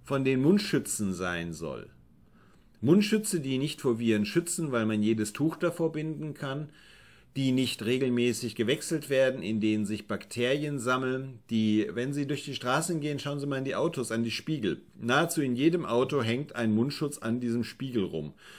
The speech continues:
und wird immer wieder getragen und wahrscheinlich auch von den verschiedenen Leuten, die dieses Auto benutzen. Das sind Bakterienschleudern. Das ist eine,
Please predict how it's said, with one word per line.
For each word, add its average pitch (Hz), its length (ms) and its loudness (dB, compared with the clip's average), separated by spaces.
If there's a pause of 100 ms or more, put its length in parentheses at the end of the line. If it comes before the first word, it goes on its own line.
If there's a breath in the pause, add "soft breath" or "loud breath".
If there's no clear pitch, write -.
(160 loud breath)
und 131 160 -2
wird 147 140 2
immer 156 240 2
wieder 143 200 6
getragen 107 640 0
und 110 180 -4
wahrscheinlich 123 480 -2
auch 117 240 0 (800)
von 120 200 2
den 117 160 2
verschiedenen 120 560 0
Leuten, 117 440 4
die 104 120 2
dieses 104 360 -4
Auto 101 260 -2
benutzen. 104 540 -2 (400 loud breath)
Das 123 180 4
sind 202 220 6
Bakterienschleudern. 113 1200 2 (460)
Das 127 260 -2
ist - 540 -4
eine, 117 520 2